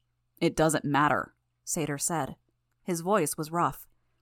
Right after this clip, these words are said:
"Pretender's gone, and so are we. We'll get our teammates and we'll go." He nudged Nix,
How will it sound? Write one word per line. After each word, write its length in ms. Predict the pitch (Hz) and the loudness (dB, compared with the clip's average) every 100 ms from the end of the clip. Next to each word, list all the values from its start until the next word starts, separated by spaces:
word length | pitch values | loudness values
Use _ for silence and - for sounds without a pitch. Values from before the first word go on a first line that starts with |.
| _ _ _ _ | _ _ _ _
"Pretender's 440 | - 170 175 180 - | -2 2 4 2 2
gone, 340 | 160 139 143 _ _ | 4 2 0 _ _
and 180 | - 147 | -2 2
so 220 | - 160 | 4 4
are 120 | 170 156 | 4 2
we. 300 | 135 85 _ _ _ _ - | 0 -6 _ _ _ _ -4
We'll 80 | |
get 140 | 165 180 | 2 4
our 80 | 175 | 4
teammates 440 | - 202 160 143 | 2 2 4 2
and 80 | 156 | 0
we'll 120 | 143 | 0
go." 280 | 147 131 - _ _ _ _ _ _ _ _ _ _ | 2 2 0 _ _ _ _ _ _ _ _ _ _
He 120 | - 185 | -4 0
nudged 320 | 190 226 - | 0 -2 0
Nix, 500 | 214 151 - - | 0 0 -2 -6